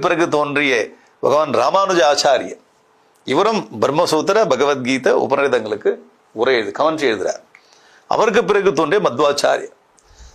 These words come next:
பகவான் வேதவியாசர் இல்லை என்றால் ஆதிசங்கரரும் இல்லை, ராமானுஜரும் இல்லை, மத்வாச்சாரியரும் இல்லை, இவர்களுக்கு வேலையே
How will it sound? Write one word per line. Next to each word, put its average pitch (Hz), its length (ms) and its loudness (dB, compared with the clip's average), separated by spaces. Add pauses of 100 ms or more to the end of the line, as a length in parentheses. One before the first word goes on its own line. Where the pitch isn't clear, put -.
(180)
பகவான் 214 380 2
வேதவியாசர் 180 640 0
இல்லை 151 140 0 (100)
என்றால் 127 420 0 (420)
ஆதிசங்கரரும் 160 680 0
இல்லை, 175 160 2 (140)
ராமானுஜரும் 151 680 0
இல்லை, 151 160 0 (140)
மத்வாச்சாரியரும் 147 640 0
இல்லை, 131 140 0
இவர்களுக்கு 120 360 0
வேலையே 160 260 2